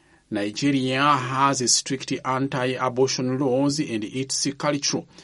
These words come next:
and religious values forbid abortion.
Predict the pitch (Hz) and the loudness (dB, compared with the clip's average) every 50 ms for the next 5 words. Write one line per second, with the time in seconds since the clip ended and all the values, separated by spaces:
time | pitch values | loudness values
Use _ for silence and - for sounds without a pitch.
0 | - _ - 113 117 123 113 104 92 92 98 131 127 135 139 131 - 131 117 147 | -20 _ -6 -4 -2 -2 -2 -2 -4 -4 -4 -4 0 0 0 0 0 -2 2 2
1 | 160 151 135 127 127 127 117 127 123 - - 110 101 107 110 113 107 113 - - | 2 2 2 0 -2 -2 -2 -4 -8 -6 -6 -6 -4 -2 -2 -2 -2 -2 -4 -6
2 | 85 - 90 92 - - - 98 87 87 85 - | -10 -10 -10 -8 -6 -4 -4 -4 -2 -4 -4 -6